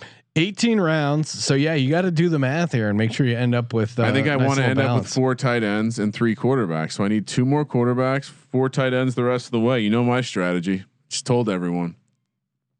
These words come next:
Speaker 1: Laying it out there for the people.
Speaker 2: Gus
Speaker 1: Decker,
Speaker 2: Edwards.
Speaker 1: Gus
Speaker 2: Mm.
Speaker 1: Edwards. So he's loading up on the, uh, Ravens backfield here. Interesting strategy.
Speaker 2: That's, uh,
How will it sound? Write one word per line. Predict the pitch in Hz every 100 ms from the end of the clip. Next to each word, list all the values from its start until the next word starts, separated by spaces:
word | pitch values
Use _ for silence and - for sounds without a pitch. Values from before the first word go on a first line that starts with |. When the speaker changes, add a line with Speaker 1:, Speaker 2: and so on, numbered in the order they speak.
| _ _ _ _ _ _ -
Speaker 1:
Laying | 127 175 190
it | 170
out | 156 170 160
there | 135
for | 120 160 170
the | 139
people. | 120 175 -
Speaker 2:
Gus | 147
Speaker 1:
Decker, | 123 120 123
Speaker 2:
Edwards. | 113 - 107
Speaker 1:
Gus | 156 190
Speaker 2:
Mm. | 180
Speaker 1:
Edwards. | 233 220 143
So | 160
he's | 175 151
loading | 139 175 269 262
up | 240 226
on | 208
the, | 180 160 135
uh, | 127
Ravens | 131 143 180 202 156
backfield | 117 135 170 - 123 90 85
here. | 90 87
Interesting | 92 127 175 - 139
strategy. | - 135 120 101 107
Speaker 2:
That's, | 113
uh, | 123 107